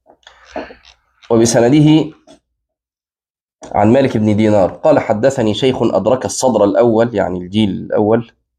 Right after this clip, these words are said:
"أن نبي الله صلى الله عليه وسلم كان يعظ أصحابه فيقول: 'أرأيتم نفسا إن نعمها صاحبها ورفق بها ذمته غدا قدام الله.'"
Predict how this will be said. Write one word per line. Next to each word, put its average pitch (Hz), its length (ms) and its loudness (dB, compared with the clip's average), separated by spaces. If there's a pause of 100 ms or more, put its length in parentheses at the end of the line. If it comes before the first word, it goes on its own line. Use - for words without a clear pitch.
(120)
"أن 104 180 2
نبي 120 280 4
الله 98 400 0 (400)
صلى 95 100 -12
الله 98 200 -2
عليه 95 100 0
وسلم 131 520 0
كان 135 180 2
يعظ 107 380 2
أصحابه 98 540 -2
فيقول: 101 460 -4
'أرأيتم 107 460 0
نفسا 92 460 -2 (680)
إن 131 180 4
نعمها 113 580 2
صاحبها 110 760 0
ورفق 107 540 0
بها 143 300 0
ذمته 117 560 0
غدا 107 520 0
قدام 104 560 0
الله.'" 95 640 0